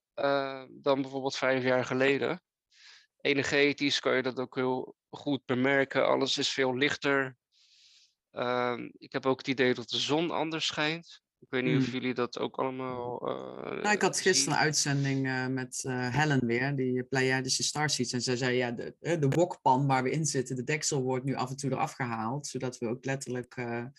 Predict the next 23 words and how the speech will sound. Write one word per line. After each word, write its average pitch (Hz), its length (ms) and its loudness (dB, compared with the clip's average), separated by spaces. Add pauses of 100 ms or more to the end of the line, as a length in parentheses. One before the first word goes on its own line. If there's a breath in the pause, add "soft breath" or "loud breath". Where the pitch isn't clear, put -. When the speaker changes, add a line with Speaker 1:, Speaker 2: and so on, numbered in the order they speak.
(460 loud breath)
Speaker 2:
die 147 360 -6
totale 139 580 0
ruimte 139 400 0
en 151 160 0
ook 139 120 0
meer 139 360 0
die, 135 420 -4
die 139 120 -4
zonnecodes 139 640 0
kunnen 113 200 -4
ontvangen. 113 500 -8 (640 loud breath)
Als 131 220 2
we 117 80 0
inderdaad 110 360 2
op 117 120 -8
z-, - 80 -10
eh, - 280 -2
op 135 160 -2
zo'n, 123 480 0
ja, 120 240 -6
zo'n - 220 -2
grote 151 360 2
sh-, - 240 2